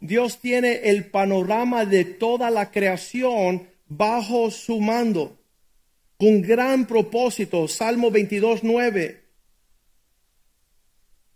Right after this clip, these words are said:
"Tú eres quien Dios sacó del vientre,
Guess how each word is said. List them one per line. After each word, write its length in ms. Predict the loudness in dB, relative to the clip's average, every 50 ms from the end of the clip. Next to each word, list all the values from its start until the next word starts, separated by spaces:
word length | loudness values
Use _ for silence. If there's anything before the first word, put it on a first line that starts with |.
| _ _ _ _ _ _ _ _ _ _ _ _ _ _ _ _ _ _ _
"Tú 220 | -4 -2 0 2 2
eres 500 | 2 4 4 4 2 2 -2 -8 -14 _ _
quien 260 | 2 2 4 4 2
Dios 540 | 0 0 0 0 0 0 -2 -4 -6 -14 _ _ _ _ _ _ _ _
sacó 380 | _ -2 -2 -2 -2 0 0 2
del 180 | 2 2 0 0
vientre, 520 | -2 -2 -2 -2 -2 -2 -6 -10 -12 -14